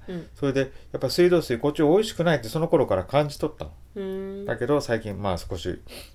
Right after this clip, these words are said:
Speaker 2: 美味しくなったのかなって思うよ。
Speaker 1: うん。
Speaker 2: と、うん、まあ、ね、それならいいんですけど。<laughs> はい。えっと、じゃあ次。あった。え、あ、なんか終わりでした。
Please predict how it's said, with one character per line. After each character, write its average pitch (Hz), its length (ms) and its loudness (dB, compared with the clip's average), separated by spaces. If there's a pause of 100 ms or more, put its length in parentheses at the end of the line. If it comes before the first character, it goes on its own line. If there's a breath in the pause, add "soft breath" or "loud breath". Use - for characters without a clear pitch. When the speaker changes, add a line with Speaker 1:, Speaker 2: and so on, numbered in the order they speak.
(120)
Speaker 2:
美 127 80 -2
味 127 100 4
し - 40 -12
く 127 100 -2
な 104 100 0
っ 90 60 -8
た 92 100 0
の 85 120 -4
か 87 100 -4
な 85 80 -2
っ - 40 -10
て - 100 -10
思 101 320 -2
う 76 40 -4
よ。 80 220 -10 (220)
Speaker 1:
う 180 40 -8
ん。 170 260 -10 (420)
Speaker 2:
と、 - 260 -6 (100)
う 92 40 -6
ん、 85 280 -6
ま 92 140 -4
あ、 87 80 -4 (1080)
ね、 113 280 -2 (200)
そ - 140 -12
れ 98 60 -6
な 98 140 0
ら 82 100 -2
い - 20 -6
い 76 40 -8
ん - 40 -10
で - 60 -16
す - 80 -14
け 90 80 -8
ど。 87 60 -8
<laughs> - 840 -4
は 113 140 8
い。 - 140 4 (600 loud breath)
え 98 80 4
っ 92 60 2
と、 95 80 -2
じ 90 80 4
ゃ - 20 4
あ 85 40 2
次。 - 380 2 (1400)
あ 90 80 -4
っ - 40 -6
た。 - 140 -6 (180)
え、 113 160 -2
あ、 95 300 4
な 98 180 2
ん - 20 0
か 104 80 4
終 107 120 10
わ 127 80 12
り 117 100 8
で 113 80 6
し - 80 0
た。 - 80 -8